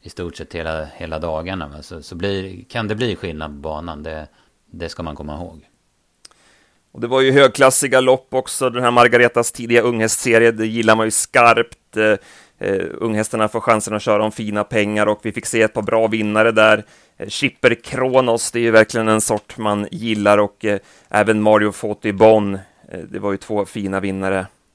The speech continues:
Speaker 2: på V fyran.
Speaker 1: Ja, det är ju två, eh, ruskigt fina, en treåring och en fyraåring som blir, de blir jättespännande att följa båda två framöver.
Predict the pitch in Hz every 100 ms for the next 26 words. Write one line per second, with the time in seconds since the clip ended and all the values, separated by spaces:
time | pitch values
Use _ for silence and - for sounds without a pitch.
0 | _ _ - 104 101 135 123 90 - _
1 | _ _ - 92 92 90 - 95 87 82
2 | 92 87 82 80 85 87 92 85 - -
3 | 80 95 80 78 80 80 80 76 76 78
4 | 73 78 73 73 71 73 - 73 73 69
5 | _ _ _ 87 85 85 90 - - -
6 | 95 90 76 76 73 - 73 73 76 71
7 | 71 73 - 78 _ _ _ - 73 76
8 | 71 78